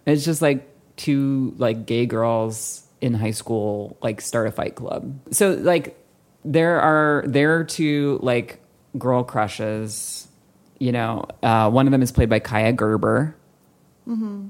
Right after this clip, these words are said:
Speaker 1: And the other one, I forget who the actress who plays her is, but they're both, like, gorgeous. And then,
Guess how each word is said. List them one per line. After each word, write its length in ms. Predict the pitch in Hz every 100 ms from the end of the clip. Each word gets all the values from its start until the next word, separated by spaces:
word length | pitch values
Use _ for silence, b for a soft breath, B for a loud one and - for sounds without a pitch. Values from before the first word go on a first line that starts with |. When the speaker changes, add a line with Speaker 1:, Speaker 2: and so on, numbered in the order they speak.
| -
Speaker 1:
And 320 | 127 123 123
the 100 | 120
other 160 | 113 117
one, 140 | 117
I 60 | 113
forget 360 | 113 110 101
who 100 | 117
the 120 | 107 101
actress 280 | 101 110 -
who 40 |
plays 200 | 113 107
her 100 | 113
is, 80 | -
but 160 | 135
they're 100 | -
both, 220 | 123 127 120
like, 160 | 113 - -
gorgeous. 640 | 113 113 - 123 127 - B B B B -
And 200 | 156 165
then, 640 | 165 160 151 156 151 156